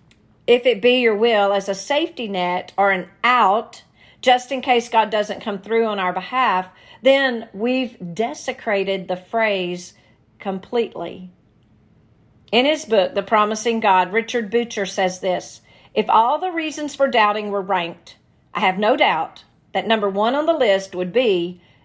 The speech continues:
doubting because of God's will." Most of us grow in our prayer lives to understand God in this progression of faith. Now, see if you can hang with me in this.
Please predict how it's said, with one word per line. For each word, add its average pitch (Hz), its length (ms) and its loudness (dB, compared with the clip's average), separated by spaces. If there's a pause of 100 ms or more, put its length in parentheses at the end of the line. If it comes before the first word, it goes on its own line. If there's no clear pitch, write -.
(140)
doubting 196 880 -2
because 202 320 -2
of 180 140 -4
God's 175 260 0
will." 214 400 -4 (720)
Most 277 320 2
of 349 120 0
us 302 200 0
grow 220 480 4
in 220 160 -6
our 196 120 -2
prayer 208 340 -2
lives 170 340 -2
to - 140 -6
understand 220 580 -6
God 180 380 2
in 190 260 -6
this 220 320 0
progression 185 480 -4
of 180 120 -8
faith. - 320 -4
Now, 185 140 -4
see 214 220 -2
if 226 120 -4
you 247 100 -8
can 247 160 -4
hang 220 320 -2
with 190 180 -10
me 185 340 -4 (300)
in 202 260 2
this. 170 520 0